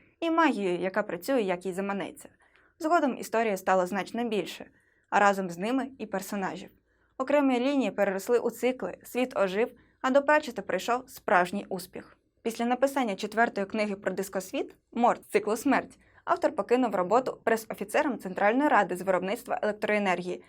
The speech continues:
та повністю занурився у письменництво. У тисяча дев'ятсот дев'яностому році Пратчетт стає найбільш продаваним автором Великої Британії. Загальний тираж його книг на той момент становив понад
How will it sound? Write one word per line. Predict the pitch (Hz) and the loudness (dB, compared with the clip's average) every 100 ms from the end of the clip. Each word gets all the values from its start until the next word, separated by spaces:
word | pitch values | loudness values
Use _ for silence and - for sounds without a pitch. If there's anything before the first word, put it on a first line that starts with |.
| _ | _
та | 214 | 0
повністю | 214 233 190 190 180 | 4 4 2 -6 -4
занурився | 185 208 269 262 - - | -2 0 -2 -2 -10 -12
у | - | -8
письменництво. | 202 196 202 180 160 - 185 - - | -8 -4 0 0 -2 -12 -18 -18 -4
У | - | 0
тисяча | 320 277 220 | 0 -2 -4
дев'ятсот | 196 202 208 | -4 -2 -2
дев'яностому | 185 190 196 262 320 302 | -2 -2 -2 -2 0 2
році | 302 294 285 262 - | 4 2 -2 -8 -8
Пратчетт | - 349 269 254 | -2 0 0 -4
стає | 240 254 | 0 0
найбільш | 226 180 220 247 | 0 0 0 -2
продаваним | - 202 214 220 220 - | -2 0 2 0 -2 -4
автором | 185 180 196 202 | -4 -2 -4 0
Великої | 196 175 190 | 0 0 -2
Британії. | 185 214 214 170 - - | -2 0 -2 -2 -8 -6
Загальний | 214 220 247 247 | -2 2 4 2
тираж | 247 262 277 269 | 0 0 0 -2
його | 226 | -4
книг | 247 277 277 | 0 -2 0
на | 202 | -2
той | 214 | 0
момент | 208 214 262 | 0 0 -2
становив | 269 208 196 262 262 | -2 -2 2 0 2
понад | 254 277 | 2 2